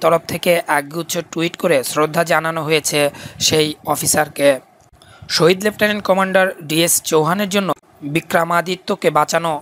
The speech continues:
সম্ভব হয়েছে বলে জানিয়েছে নৌবাহিনী। শুক্রবার সকালে কর্ণাটকের কারওয়ারে এই দুর্ঘটনা ঘটে। লেফটেন্যান্ট কমান্ডার ডিএস চৌহান আইএনএস বিক্রমাদিত্যেই ছিলেন। তখনই আগুন আচমকা ছড়িয়ে পড়ে। দ্রুত আগুন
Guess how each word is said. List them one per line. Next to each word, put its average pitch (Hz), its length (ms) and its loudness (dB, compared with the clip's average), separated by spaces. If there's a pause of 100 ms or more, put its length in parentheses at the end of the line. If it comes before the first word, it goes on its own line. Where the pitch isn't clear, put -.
সম্ভব 165 460 0
হয়েছে 185 260 2
বলে 156 340 2
জানিয়েছে 151 520 -2
নৌবাহিনী। 139 640 -2 (420)
শুক্রবার 226 440 0
সকালে 220 560 -2
কর্ণাটকের 202 600 -2 (380)
কারওয়ারে 190 600 0 (240)
এই 151 160 2
দুর্ঘটনা 151 560 -2
ঘটে। 139 400 0 (340)
লেফটেন্যান্ট 196 540 -2
কমান্ডার 196 520 0
ডিএস 165 400 0
চৌহান 165 480 0
আইএনএস 156 500 -2
বিক্রমাদিত্যেই 165 840 -4
ছিলেন। 143 400 -2 (380)
তখনই 196 360 0
আগুন 170 400 -2
আচমকা 160 560 -2
ছড়িয়ে 147 360 -2
পড়ে। 139 340 2 (420)
দ্রুত 170 280 0
আগুন 185 420 0